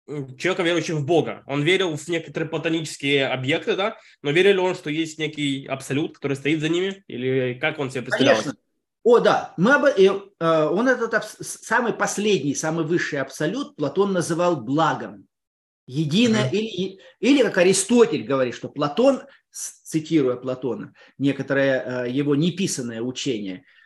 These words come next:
Speaker 2: что Платон называл единым всеблагим началом. Вот
Speaker 1: Мгм.
Speaker 2: самая высшая точка, как бы, вот Платон размышлял о, о картине мира, вот к-, как она может быть завершена,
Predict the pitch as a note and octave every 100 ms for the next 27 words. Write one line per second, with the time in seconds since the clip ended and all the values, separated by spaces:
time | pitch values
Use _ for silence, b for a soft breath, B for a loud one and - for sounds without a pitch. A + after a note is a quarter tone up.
0 | b - D#3+ D3+ F3 A3 B3+ A3 E3+ D#3
1 | C#3+ F#3 F3+ C#3+ E3 A#2+ F3+ G3 F#3 D3+
2 | - D3+ C3 C#3+ C3 B2+ E3 D3 C#3+ C#3+
3 | - A2+ F2+ - _ _ _ - D#3 D#3
4 | B B B _ _ _ _ - B2+ A3+
5 | A#3+ A3 G3+ - G#3+ - - D#3 D3+ B3
6 | D#4 - E3+ - B2 A2 A#2+ - D#3+ -
7 | C#4 B3 F3 F3+ G#3+ G#3+ G#3 - - C#3+
8 | - D3 D3+ - G#3 G3+ F#3 A3 B3 A#3
9 | E3+ - _ C3 D3 - _ _ - -
10 | - F#3+ F3+ F3 F3 D#3+ C#3+ D3 C#3 C3+
11 | C3 A2 C3 D3 D#3+ - E3+ C#3+ -